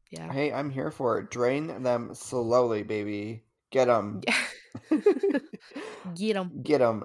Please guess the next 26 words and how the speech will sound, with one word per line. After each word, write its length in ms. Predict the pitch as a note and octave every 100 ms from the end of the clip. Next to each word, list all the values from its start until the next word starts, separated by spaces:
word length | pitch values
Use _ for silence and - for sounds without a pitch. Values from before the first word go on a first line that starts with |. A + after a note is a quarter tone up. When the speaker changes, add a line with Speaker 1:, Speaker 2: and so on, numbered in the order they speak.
| B2+
Speaker 2:
But 320 | D3 C3 C3
that's 260 | B2+ - -
the 120 | E3+
update 360 | E3+ - D#3
on 140 | C#3 D3
Gabby 240 | A#2 D3+
Petito. 680 | D3+ G3+ F3+ D3 D3 C#3+ D3
So, 460 | - C3+ B2 A#2 -
Megan, 640 | A#2 A#2 B2 B2 C#3 E3 - A2+
into 240 | C#3+ D3+
your 160 | D3 C3+
first 560 | - A#2 A#2+ A2+ A2 -
update. 400 | A#2+ - G#2+ - _ - - - - -
Speaker 1:
So 200 | - A#3
mine 440 | G3 F#3+ A3+ C#4+
is, 580 | D4 A#3 G#3+ G3 - - -
um, 500 | F#3 D#3+ D3+ C#3+ - - -
about 260 | F3+ F3+
Amanda 340 | F3 E3+ E3 F3
Bynes. 640 | D3+ C#3 C#3 D3 E3+ G3+
Speaker 2:
<gasps> 500 | D4+ F#4+ F4+ E4+ D4 - - - -
Oh 40 |
my 80 | -
Speaker 1:
She 20 |
Speaker 2:
God. 360 | F#3 F#3 F#3 A2 G#2 G2+ B2 C#2 -
<laughs> 260 | A#3 E4